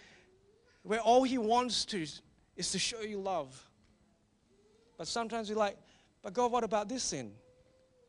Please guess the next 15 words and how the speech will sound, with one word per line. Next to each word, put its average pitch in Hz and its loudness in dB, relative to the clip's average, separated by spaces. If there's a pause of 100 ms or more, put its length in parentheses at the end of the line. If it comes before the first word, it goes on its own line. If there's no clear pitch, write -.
(1040)
And 185 -10
what 226 -4
about 214 0
that 214 -2
sin? 120 -6 (1040)
I 190 -6
haven't 214 -2
dealt 220 0
with 165 -4
that. 170 0 (520)
I'm 214 -2
still 202 -4
dealing 220 -2
with 143 -4
that. 139 -4